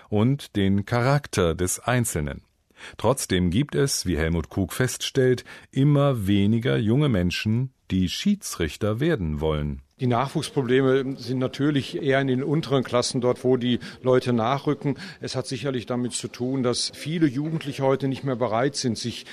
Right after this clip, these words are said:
Speaker 2: in diesem Bereich so zu quälen, wie es mal möglicherweise auch die Bereitschaft gegeben hat. Und natürlich sind auch hier und da Übergriffe verantwortlich dafür, wenn wir davon reden oder sehen, lesen,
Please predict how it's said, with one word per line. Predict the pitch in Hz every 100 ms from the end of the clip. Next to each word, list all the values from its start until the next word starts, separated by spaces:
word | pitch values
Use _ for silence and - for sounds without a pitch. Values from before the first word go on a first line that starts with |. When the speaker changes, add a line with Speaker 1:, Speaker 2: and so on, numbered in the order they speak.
| -
Speaker 2:
in | 131
diesem | 117 131 135
Bereich | 117 113 123 -
so | 135 131
zu | - 139
quälen, | - 127 139 151 139
wie | 131
es | 127 -
mal | 139 147 143 123 127 135
möglicherweise | 139 151 123 135 120 127 131 131 117
auch | 120
die | 143
Bereitschaft | 127 117 139 135 -
gegeben | 123 113 131 135
hat. | 135 - - -
Und | - 165 208 208 -
natürlich | 165 165 165 165 -
sind | 156 165
auch | 147
hier | - 147
und | 151 143
da |
Übergriffe | 143 139 131 123 113 107
verantwortlich | - 113 113 123 120 120
dafür, | - 123 - 143 127 - - -
wenn | - 127 131
wir | 131 131
davon | 127 120 139
reden | 123 131 139 131
oder | 139 123
sehen, | 101 123 139
lesen, | 120 123 147 139